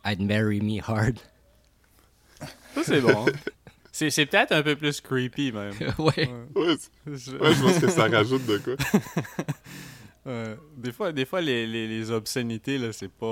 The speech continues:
Speaker 2: euh, c'est pas tout le temps le
Speaker 1: Hmm.
Speaker 2: meilleur. Mais dans ce temps-là, c'était peut-être, ça ajoutait un edge, là, mais aujourd'hui,
Speaker 1: Ouais.
Speaker 2: euh, le F-word, là, ça fait pas grand-chose, là.
Speaker 3: Ouais. Dans American Pie, il change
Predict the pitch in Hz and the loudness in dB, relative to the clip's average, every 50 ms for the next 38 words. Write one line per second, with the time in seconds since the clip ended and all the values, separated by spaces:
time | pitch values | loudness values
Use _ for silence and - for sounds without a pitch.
0 | 113 110 107 101 98 95 98 101 104 107 110 117 - 120 - 120 110 - - 127 | -2 -2 -4 -4 -6 -8 -10 -10 -12 -14 -14 -10 -10 -8 -8 -8 -8 -4 -2 -2
1 | 123 117 107 107 104 104 104 104 104 101 98 98 98 104 110 - - - _ - | -2 0 -2 -2 -2 -2 -2 -2 -2 -4 -6 -10 -14 -16 -20 -20 -20 -14 _ -4
2 | 117 127 147 156 151 - - 156 135 131 131 - 120 - - - 101 95 - - | 2 4 4 4 4 2 0 2 4 4 6 6 4 4 2 -2 -4 -4 -2 -2
3 | 117 110 107 - - 107 101 101 98 101 98 - 113 104 101 98 95 - 101 98 | 0 0 0 0 0 -2 -2 -2 -4 -8 -8 -6 -4 -4 -4 -4 -6 -4 -2 -2
4 | 107 127 139 139 147 151 151 143 120 101 101 104 101 107 107 104 104 98 90 90 | -2 -2 -6 -8 -8 -8 -8 -6 -6 -6 -6 -6 -6 -4 -4 -2 -2 -2 -2 0
5 | 120 131 131 120 104 98 95 90 - 107 - _ - _ _ _ - 95 - - | 0 0 0 0 0 -2 -4 -6 -8 -12 -18 _ -20 _ _ _ -8 -6 -4 -2
6 | 107 107 - - - 101 107 110 117 120 113 104 95 92 - - 123 - 92 98 | -2 -2 -4 -6 -6 -4 -4 -2 -2 -4 -6 -8 -10 -12 -12 -14 -12 -12 -12 -10
7 | - 107 101 95 101 98 95 92 - - 101 113 127 131 - 131 135 135 131 _ | -10 -10 -10 -10 -12 -12 -14 -14 -14 -14 -14 -14 -14 -16 -18 -18 -18 -18 -20 _
8 | _ _ _ _ _ _ _ _ _ - 98 90 - - - _ _ _ - 92 | _ _ _ _ _ _ _ _ _ -16 -14 -14 -14 -16 -20 _ _ _ -10 -6
9 | 98 98 98 98 101 101 101 101 - - 107 98 95 - - 110 139 143 113 90 | -4 -4 -2 -2 0 -2 -2 -2 -2 -2 -4 -4 -2 -2 0 0 0 0 -2 -4
10 | - - - 104 107 - - 104 101 104 95 - | -6 -8 -12 -12 -10 -6 -4 -4 -4 -4 -8 -10